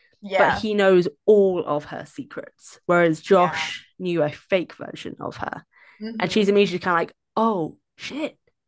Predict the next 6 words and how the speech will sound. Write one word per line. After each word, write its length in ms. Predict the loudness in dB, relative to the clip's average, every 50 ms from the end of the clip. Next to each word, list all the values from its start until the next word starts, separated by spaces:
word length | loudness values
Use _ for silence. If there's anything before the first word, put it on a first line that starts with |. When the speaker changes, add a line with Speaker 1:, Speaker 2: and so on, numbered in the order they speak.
| _ _ _ _ _ _ _ _ _ _
Speaker 1:
Yeah. 380 | -10 -6 -4 -2 -2 -2 -4 -6 _ _ 2
Speaker 2:
Someone 440 | 2 4 4 2 2 0 -2 -2 -2
re-, 140 | -2 0 0
like, 180 | 0 -2 -2
a 120 | -4 -6 -6
boy 600 | -6 -4 -2 0 0 0 0 -2 -2 -6 -8 -12